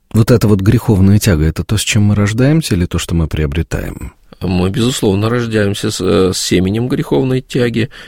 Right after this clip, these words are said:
Speaker 2: но мы ее благополучно и, э, в нашей жизни развиваем. Э, дело в том, что страсти, они, э, присущи всякому человеку. Нет ни одного, э, человека, который бы был абсолютно свят.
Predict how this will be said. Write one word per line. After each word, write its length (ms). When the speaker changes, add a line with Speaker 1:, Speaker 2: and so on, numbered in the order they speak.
Speaker 2:
но 160
мы 140
ее 100
благополучно 1040
и, 360
э, 800
в 220
нашей 280
жизни 260
развиваем. 680
Э, 340
дело 220
в 80
том, 160
что 240
страсти, 720
они, 440
э, 240
присущи 800
всякому 500
человеку. 600
Нет 300
ни 80
одного, 840
э, 300
человека, 640
который 420
бы 120
был 220
абсолютно 500
свят. 480